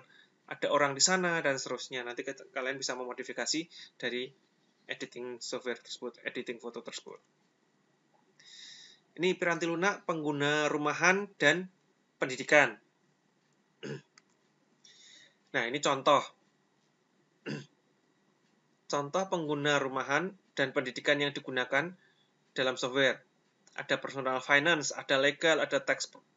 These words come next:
preparation, dan seterusnya. Legal misalkan ada Broderbund,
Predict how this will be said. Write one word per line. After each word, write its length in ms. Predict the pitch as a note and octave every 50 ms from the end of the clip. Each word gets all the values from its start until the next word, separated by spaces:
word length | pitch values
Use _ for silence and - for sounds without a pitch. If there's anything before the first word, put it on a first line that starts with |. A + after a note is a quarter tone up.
| _
preparation, 640 | - C#3 C#3 - C#3 C3+ C#3 C3+ - F#3 F#3 E3+ C#3+ B2 _ _ _ _ _ _ _ _ _ - - - _ _ _ _ _ -
dan 160 | C3+ B2+ B2 -
seterusnya. 560 | - C3+ C3 B2+ - - D3 C3+ B2 A2+ - _ _ _ _ _ _ - _ _ _ _ _ -
Legal 400 | D3 C#3+ - - F#3 F3+ F3+ F3
misalkan 480 | E3 - D#3+ C#3+ C#3 - D#3+ D#3+ D#3
ada 320 | D3 D3 D3 D#3 C#3+ C#3 - _ _ _ _ _ _ _ _ _ _ _ _ _ _ _ _ _ _ _ _ _ _
Broderbund, 800 | - D3 D3 C#3+ D3 D3 C#3 C#3 - D#3+ D#3+ E3 D#3+ C#3+ B2+ A#2